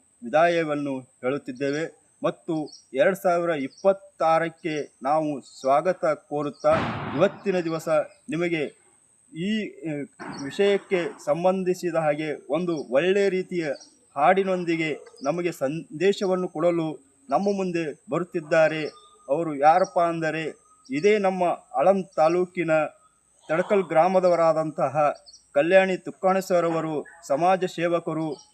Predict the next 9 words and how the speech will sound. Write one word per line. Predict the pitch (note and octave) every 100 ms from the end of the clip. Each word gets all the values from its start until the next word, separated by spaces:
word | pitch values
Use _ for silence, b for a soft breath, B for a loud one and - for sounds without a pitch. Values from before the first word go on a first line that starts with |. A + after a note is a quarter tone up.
| - -
ಸಂಗೀತಗಾರರು. | D3 E3 G3 G3+ F3+ E3+ E3 D#3 D#3 C#3+ _ _ -
ಅವರಿಗೆ | C#3 F#3 F#3 F3 E3+ -
ಅನೇಕ | - D#3 G#3 A3+ - G3 E3+ - _ -
ಪ್ರಶಸ್ತಿಗಳನ್ನು | D#3 F#3 A3+ - A3 G#3 G3+ F#3+ F#3 F3 - _ _ -
ಸುರಿಮಳೆನೇ | E3+ G#3+ G#3+ G3+
ಅವರಿಗೆ | G3 F3+ F3+ F3 E3+ E3 - _ - -
ಅವರ | C#3 F3 F#3 D3 - _ C#3+
ಬಳಿ | F#3+
ಬಂದಿವೆ. | D#3+ F3 E3 D3+